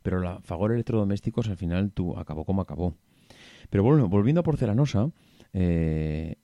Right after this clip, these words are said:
ellos también tuvieron claro otra estrategia que no todas las empresas que se dedican a la fabricación industrial, eh, muchas veces adoptan. Muchas veces fabricas y directamente tú se lo dejas a tus distribuidores y, eh, y el trato final con el cliente depende de ellos.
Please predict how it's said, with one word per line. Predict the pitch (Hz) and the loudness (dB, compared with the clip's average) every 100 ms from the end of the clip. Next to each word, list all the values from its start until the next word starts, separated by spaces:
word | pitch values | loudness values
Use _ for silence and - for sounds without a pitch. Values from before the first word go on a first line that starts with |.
| _ | _
ellos | 120 131 139 | 0 0 2
también | 127 135 | 2 2
tuvieron | 131 113 123 | 4 4 4
claro | 117 117 135 - _ | 2 2 0 -2 _
otra | 110 123 123 117 _ | -2 2 0 -2 _
estrategia | 110 - 95 - 123 113 117 170 _ _ _ _ _ | -6 -4 -6 -4 -4 -4 -4 -6 _ _ _ _ _
que | 92 | -2
no | 87 113 | 0 0
todas | - 120 113 95 | 0 -4 -4 -4
las | 90 82 82 80 - - | -4 -4 -6 -8 -14 -8
empresas | 90 - 110 110 | -6 -4 -4 -6
que | 87 | -6
se | 85 | -6
dedican | 82 101 98 | -4 -4 -2
a | |
la | 85 | -4
fabricación | 92 82 85 80 - 101 | -6 -6 -6 -8 -4 -2
industrial, | 101 95 82 - 104 107 - _ _ - _ | 0 0 -4 -4 -4 -6 -10 _ _ -20 _
eh, | 92 | -8
muchas | 95 107 | -4 -4
veces | 95 107 90 | -2 -2 -2
adoptan. | 90 147 85 76 | -2 -4 -6 -6
Muchas | 80 85 | -6 -6
veces | 82 92 | -4 -4
fabricas | 82 90 107 110 123 - | -2 -2 -2 -2 -4 -6
y | 90 | -6
directamente | 85 87 87 90 87 - - - - - - - | -4 -4 -2 -2 -2 -6 -6 -12 -14 -20 -18 -6
tú | 95 | -6
se | - | -2
lo | 92 | -2
dejas | 87 - 92 | 0 -4 -6
a | |
tus | 90 92 | -4 -2
distribuidores | 90 - 92 90 95 117 139 - | -2 -2 0 4 4 2 -2 -8
y, | 85 78 | -8 -8
eh, | 71 64 | -8 -10
y | 85 | -10
el | 80 | -8
trato | 82 90 92 | -8 -6 -6
final | 92 92 | -4 -2
con | 92 | -2
el | 90 | -2
cliente | - 90 90 110 | -4 -4 -4 -4
depende | 117 90 80 | -4 -4 -4
de | 78 | -2
ellos. | 101 92 71 | -2 -2 -6